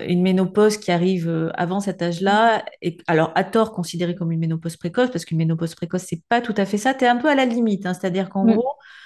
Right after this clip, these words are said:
Speaker 1: normalement, la ménopause, c'est entre quarante-cinq et cinquante-cinq. Donc, on va considérer qu'entre quarante et quarante-cinq, c'est pas tout à fait précoce, mais c'est quand même un peu tôt par
Speaker 2: Mm, mm,
Speaker 1: rapport à la
Speaker 2: ouais.
Speaker 1: moyenne.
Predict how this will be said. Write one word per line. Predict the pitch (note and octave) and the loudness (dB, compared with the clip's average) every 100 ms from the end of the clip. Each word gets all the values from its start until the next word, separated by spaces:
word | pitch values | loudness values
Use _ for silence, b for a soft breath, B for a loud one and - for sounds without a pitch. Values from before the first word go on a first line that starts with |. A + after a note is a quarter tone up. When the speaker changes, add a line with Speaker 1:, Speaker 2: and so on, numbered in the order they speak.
| B B | B B
Speaker 1:
normalement, | G3 G3 G#3+ A3+ C4+ C4+ | 0 4 4 4 4 4
la | A3 | 2
ménopause, | G#3 G#3 G#3 A#3+ B3+ | 0 -2 0 -2 -2
c'est | - | -4
entre | G3 G3 G#3+ G#3+ G#3+ G3 | -6 -4 -4 -2 -4 -6
quarante-cinq | G3+ G3+ G3 G3+ A#3 A#3 | -4 -2 -2 -2 -2 0
et | G3+ | -4
cinquante-cinq. | G3+ G3+ G3 F#3 F#3+ - E3 E3 | -4 -4 -2 -2 -2 -6 -6 -4
Donc, | F3 F#3 | -2 2
on | |
va | F#3+ | 2
considérer | G3+ G#3+ A3+ G#3+ A#3 C4 | 2 -2 0 0 2 2
qu'entre | B3+ G#3 G#3+ | 0 -2 -2
quarante | G#3+ A3+ A#3+ B3+ | 0 2 2 0
et | A#3+ | -2
quarante-cinq, | A3+ A3 A3+ - B3+ C4+ C#4 b b b | -2 -2 -4 -2 0 0 -2 b b b
c'est | _ G#3+ | _ -6
pas | D4 | -4
tout | D#4+ C#4+ | -2 -4
à | |
fait | C#4 C4+ | -2 -6
précoce, | C4 B3+ C4 C#4 C#4 | -4 -4 -2 -2 -2
mais | A3 | -8
c'est | G#3+ | -8
quand | G#3 G#3 | -4 0
même | A3 A3 | 2 0
un | G#3 | 0
peu | G#3 | -4
tôt | G#3 F3 - _ _ _ - | -6 -10 -12 _ _ _ 2
par | G3 | 4
Speaker 2:
Mm, | |
mm, | |
Speaker 1:
rapport | F#3+ F#3 G#3+ | 4 2 2
à | G#3 | 2
la | |
Speaker 2:
ouais. | G3 | 2
Speaker 1:
moyenne. | F#3+ E3+ | 2 -2